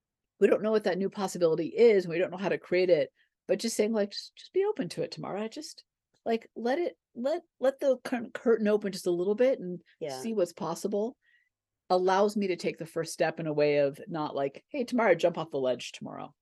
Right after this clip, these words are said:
Speaker 2: Right.
Speaker 1: And I like to jump off le-, I mean, you know me, like,
Speaker 2: <laughs> Yeah.
Speaker 1: I'm all about leaping, but there's times where you're like, "I'm not even sure what,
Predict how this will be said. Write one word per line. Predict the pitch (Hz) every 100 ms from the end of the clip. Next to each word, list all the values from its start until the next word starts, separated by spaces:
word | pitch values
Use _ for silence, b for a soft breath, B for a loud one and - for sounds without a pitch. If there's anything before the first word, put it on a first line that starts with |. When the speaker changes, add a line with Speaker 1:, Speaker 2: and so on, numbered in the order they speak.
| -
Speaker 2:
Right. | 131 -
Speaker 1:
And | 294
I | 381
like | 359
to | 294
jump | 196 190
off | 156
le-, | 151
I | 131
mean, | 180
you | 190
know | 208
me, | 185
like, | 151 269
Speaker 2:
<laughs> | -
Yeah. | 185
Speaker 1:
I'm | 226
all | 240 233
about | 202 151
leaping, | 196 226 165
but | 170 202
there's | 208
times | - 294 349 294
where | 202
you're | 196
like, | 180 180
"I'm | -
not | 208 202
even | 180 156
sure | - 160 151
what, | 143 143 131